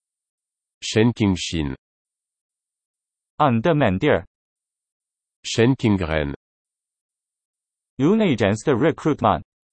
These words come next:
Speaker 1: Zhao Ping Jigu。
Speaker 2: The description du post。
Speaker 1: Jiwei Miao Shu。
Speaker 2: Less qualifications。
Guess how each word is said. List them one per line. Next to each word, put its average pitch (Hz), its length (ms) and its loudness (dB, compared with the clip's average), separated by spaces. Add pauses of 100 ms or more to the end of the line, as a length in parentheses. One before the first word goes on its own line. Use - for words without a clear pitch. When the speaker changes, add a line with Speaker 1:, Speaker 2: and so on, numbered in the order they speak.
(880)
Speaker 1:
Zhao 113 320 2
Ping 98 200 2
Jigu。 87 420 -2 (1600)
Speaker 2:
The 123 180 4
description 151 760 0
du 120 160 2
post。 - 400 -4 (1160)
Speaker 1:
Jiwei 92 480 2
Miao 117 340 4
Shu。 82 340 -6 (1600)
Speaker 2:
Less 123 280 0
qualifications。 120 1080 -2